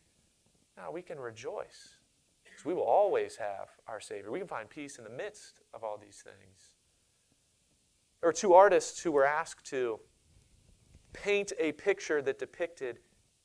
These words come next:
peace. So they both painted their picture, and the day came that they unveiled them. And the first artist unveiled his painting, and it was this beautiful lake with just calm waters,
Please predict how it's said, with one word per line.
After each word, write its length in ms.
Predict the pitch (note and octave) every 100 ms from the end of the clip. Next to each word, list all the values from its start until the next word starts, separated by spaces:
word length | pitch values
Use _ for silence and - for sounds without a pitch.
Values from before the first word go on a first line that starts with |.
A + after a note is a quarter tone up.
| -
peace. 720 | - - F#2 - - - - _ _ _ _ - - - _ _ _ _ _ _ _ _ -
So 120 | B2
they 60 |
both 240 | B2 F3+ F#3
painted 300 | F#3 F#3 D#3+
their 160 | D#3
picture, 420 | D3 E3 D#3+ - E3
and 100 | C3
the 40 |
day 200 | C#3 D#3
came 260 | D#3 D#3+ D3
that 100 | D3
they 140 | C#3+
unveiled 380 | B2+ C3 C#3+ D#3
them. 100 | C#3+
And 80 | B2+
the 40 |
first 320 | - F#3 -
artist 240 | F3 D#3+ E3+
unveiled 420 | D#3+ D3 D3 D3
his 340 | D3 C3+ - _
painting, 420 | D3 D3+ C#3+ C#3+
and 80 | C3+
it 60 | A#2+
was 120 | A#2
this 180 | A#2+ - - _ _ C3+
beautiful 500 | G3 D4 C#4+ C#3 A#2+
lake 460 | B2 F#2+ - - _ _ _ _
with 140 | - A1+ _ _ -
just 200 | - -
calm 400 | - D3+ C#3+ A#2
waters, 640 | G#2 G2+ F#2+ G2 - -